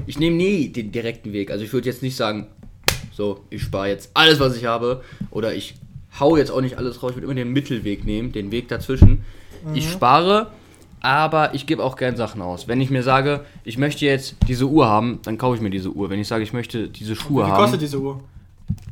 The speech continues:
Speaker 1: das ist egal. Wenn ich sie will, dann kaufe ich sie mir.
Speaker 2: Aber
Speaker 1: Aber
Speaker 2: okay, wie viel kostet, sagen wir jetzt mal, sagen wir, kostet?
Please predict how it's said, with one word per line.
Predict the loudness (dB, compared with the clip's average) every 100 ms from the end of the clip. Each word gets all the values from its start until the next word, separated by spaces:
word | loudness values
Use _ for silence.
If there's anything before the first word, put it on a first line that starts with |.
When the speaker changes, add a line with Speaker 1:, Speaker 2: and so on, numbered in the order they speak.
| -10
Speaker 1:
das | -8
ist | -4 -2
egal. | 0 0 -2
Wenn | -4
ich | -6 -6
sie | -6 -2
will, | -2
dann | -2
kaufe | -4 -8 -8
ich |
sie | -10
mir. | -8 -8 -8
Speaker 2:
Aber | -4
Speaker 1:
Aber | 0 0
Speaker 2:
okay, | 0 -2
wie |
viel | -2 -4
kostet, | -4 -4
sagen | -6
wir | -6
jetzt | -8
mal, | -10
sagen | -10 -12
wir, | -12
kostet? | -14 -14 -16